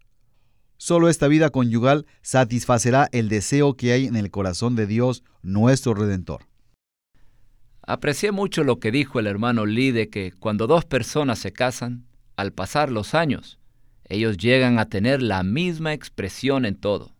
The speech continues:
Speaker 2: Es maravilloso verlos, ¿verdad?
Speaker 1: Es raro encontrar esta clase de vida matrimonial en la actualidad, pero sí existe y es muy precioso. Pero recordemos que esto es solo un cuadro del matrimonio de Cristo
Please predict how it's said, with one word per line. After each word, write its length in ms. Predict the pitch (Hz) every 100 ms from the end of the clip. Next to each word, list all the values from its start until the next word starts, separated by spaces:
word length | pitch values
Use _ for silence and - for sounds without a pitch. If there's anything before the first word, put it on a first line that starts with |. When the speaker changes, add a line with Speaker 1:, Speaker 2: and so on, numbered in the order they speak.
| _ - _ - _ -
Speaker 2:
Es 140 | - 175
maravilloso 640 | 175 147 120 127 - 101
verlos, 380 | 117 117 92 82
¿verdad? 400 | 87 107 127 - - - _ - _ _ _ _ -
Speaker 1:
Es 180 | 165
raro 220 | 175 170 165
encontrar 500 | 143 113 107 123 127
esta 240 | 135 127 110
clase 340 | 117 131 127
de 140 | 104
vida 200 | 101 120
matrimonial 760 | 110 104 90 90 87 95 104 123
en 140 | 95 92
la 80 |
actualidad, 500 | 82 - 87 85 73 - _ _ _ _ _ -
pero 180 | 110
sí 160 | 113 170
existe 560 | 202 - 202 - 82 - _ -
y 180 | 101 104
es 140 | 110
muy 220 | 107 123
precioso. 520 | 113 101 92 78 - - _ _ _ _ _ _ _ -
Pero 200 | 127 131
recordemos 600 | 120 123 120 151 127 -
que 200 | 127 175
esto 340 | - 139 151 _ _
es 160 | 110 110
solo 240 | 123 127
un 160 | 120 117
cuadro 420 | - 127 139 123
del 160 | 110 101
matrimonio 500 | 95 95 98 117 107
de 140 | 95
Cristo 480 | 123 139 131 135